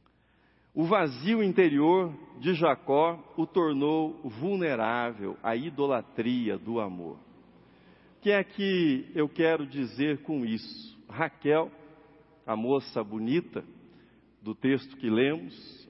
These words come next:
não era apenas a esposa desejada por Jacó.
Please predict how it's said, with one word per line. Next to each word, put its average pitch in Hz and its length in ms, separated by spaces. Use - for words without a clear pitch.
não 190 220
era 175 200
apenas 151 480
a 143 80
esposa 151 600
desejada 120 680
por 117 200
Jacó. 110 520